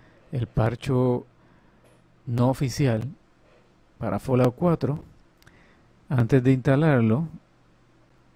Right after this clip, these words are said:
siempre es bueno que chequeemos los requisitos. Importante, hay seis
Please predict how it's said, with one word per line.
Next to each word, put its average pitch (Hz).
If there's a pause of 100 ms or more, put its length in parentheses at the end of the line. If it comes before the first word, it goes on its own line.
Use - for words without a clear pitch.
(140)
siempre 113
es 104
bueno 123
que 120
chequeemos 113
los 104
requisitos. 127 (1200)
Importante, 127 (2250)
hay 123
seis 139